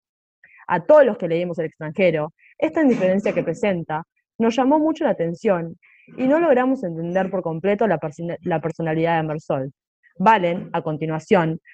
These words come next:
le va a presentar algunos de los temas más importantes de esta obra.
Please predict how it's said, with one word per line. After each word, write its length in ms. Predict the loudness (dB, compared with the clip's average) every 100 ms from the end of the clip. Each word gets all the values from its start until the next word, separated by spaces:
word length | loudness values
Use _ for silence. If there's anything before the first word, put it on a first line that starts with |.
| -2
le 120 | 4
va 60 | 4
a 60 |
presentar 380 | 4 -2 0 2
algunos 300 | 2 2 0
de 60 | -2
los 120 | -4
temas 240 | -6 -4
más 180 | -4 -2
importantes 540 | -2 -2 -4 -6 -4
de 60 | -6
esta 220 | -2 2
obra. 300 | 4 2 -4